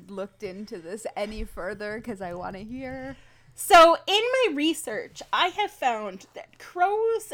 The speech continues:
Speaker 2: and ravens have been often mistaken for each other, and the names pretty much interchangeably used for any big-ass blackbird for, er, centuries.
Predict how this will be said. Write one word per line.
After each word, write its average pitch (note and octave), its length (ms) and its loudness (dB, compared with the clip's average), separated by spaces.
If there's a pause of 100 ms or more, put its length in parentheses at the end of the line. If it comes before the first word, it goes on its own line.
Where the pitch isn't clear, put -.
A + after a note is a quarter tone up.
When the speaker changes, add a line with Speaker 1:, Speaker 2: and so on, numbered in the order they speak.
Speaker 2:
and B3+ 360 -2
ravens F#4 680 -8 (180)
have D#4+ 540 -4
been C4+ 540 0 (760)
often A#3 720 -2
mistaken G#3+ 600 -8
for D#4 180 -6
each D#4+ 200 -8
other, D4+ 480 0
and A3+ 160 -4
the A#3 60 -4
names C4+ 680 -6
pretty E4 260 -6
much B3 300 -4
interchangeably A#3+ 840 -6
used C4 480 -8
for A3 140 -4
any G3 260 -4
big-ass G3+ 500 -2
blackbird D#4 640 -2 (600)
for, B3+ 640 8 (120)
er, G#4+ 360 -2 (120)
centuries. B3 840 -4